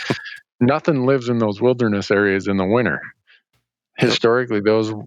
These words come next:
Speaker 2: those species have always migrated out of the wilderness areas, and when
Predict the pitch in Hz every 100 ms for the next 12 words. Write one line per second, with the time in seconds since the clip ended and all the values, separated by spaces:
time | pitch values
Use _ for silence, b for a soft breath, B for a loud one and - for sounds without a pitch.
0 | - 107 113 120 - 120 117 123 113 107
1 | 107 117 123 117 117 139 135 139 131 120
2 | 135 156 120 110 107 104 107 110 104 101
3 | 120 135 127 110 117 117 110